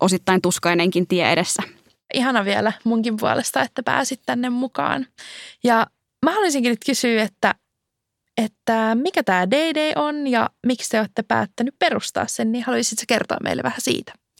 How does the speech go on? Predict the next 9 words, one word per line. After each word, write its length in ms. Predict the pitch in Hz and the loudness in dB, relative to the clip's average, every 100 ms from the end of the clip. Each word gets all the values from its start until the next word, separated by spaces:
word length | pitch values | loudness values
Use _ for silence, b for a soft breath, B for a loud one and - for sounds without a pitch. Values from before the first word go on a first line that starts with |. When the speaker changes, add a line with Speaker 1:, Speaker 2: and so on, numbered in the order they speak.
| - | -2
Speaker 1:
Joo. 460 | 208 403 285 - - _ B B B - | 2 4 4 2 -4 _ B B B 0
Eli 260 | 247 262 254 | 2 4 4
Day 300 | 302 370 339 | 4 6 6
Day 220 | 247 220 208 | 4 4 4
on 160 | 208 | 4
tämmönen, 520 | 208 196 190 185 185 190 - | 4 4 4 4 4 2 4
me 140 | 202 | 6
ollaan 280 | 202 202 202 - | 6 4 2 2
kolmen 440 | 262 247 196 196 | 2 4 4 2